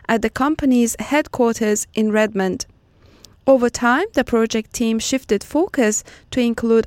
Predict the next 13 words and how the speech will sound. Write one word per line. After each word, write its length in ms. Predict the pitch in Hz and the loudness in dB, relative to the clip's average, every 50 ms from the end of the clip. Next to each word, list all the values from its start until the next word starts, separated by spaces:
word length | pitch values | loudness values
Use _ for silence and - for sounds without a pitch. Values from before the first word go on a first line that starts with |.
| - | 0
other 200 | - 226 220 214 | -4 -2 -2 -2
geographies 920 | 208 - - 220 240 269 - 247 220 208 - - 202 190 185 - - - - _ _ - - - - _ _ - | -6 -2 -2 0 0 0 -2 -4 -4 -4 -2 -2 0 0 0 -2 -4 -8 -10 _ _ -20 -20 -20 -20 _ _ -2
and 160 | 269 262 240 | 0 0 2
discovered 640 | 277 269 - - - - 403 523 539 453 349 - - | 0 -2 -4 -6 -4 -2 0 2 2 2 0 2 2
that 260 | 220 208 208 - - _ - | 2 2 2 0 -2 _ -2
each 220 | - 269 254 - | -2 -2 -2 -2
geography 800 | - - 247 247 277 - - 254 233 - - 226 214 208 208 214 - - - - - | -4 0 0 0 0 0 0 -4 -4 0 0 0 2 2 0 -2 -6 -14 -20 -20 -8
had 240 | - 247 233 220 | -4 -2 0 0
its 240 | 220 214 - - - | 0 -2 -2 -2 0
own 300 | 254 247 262 269 269 254 | 0 2 2 2 0 0
distinct 640 | 247 - 220 - - - - 240 233 226 226 220 - - | -2 -4 -6 -6 -6 -6 -4 -2 -2 -2 -2 -4 -4 -6
occupancy 640 | 226 - - 220 - 220 214 214 - - 220 214 208 | -6 -4 -4 -6 -4 -2 -2 -2 -2 -2 -2 0 0
needs. 680 | 202 208 220 226 226 208 202 202 - - - - | 2 2 2 2 2 2 0 -2 -6 -8 -10 -10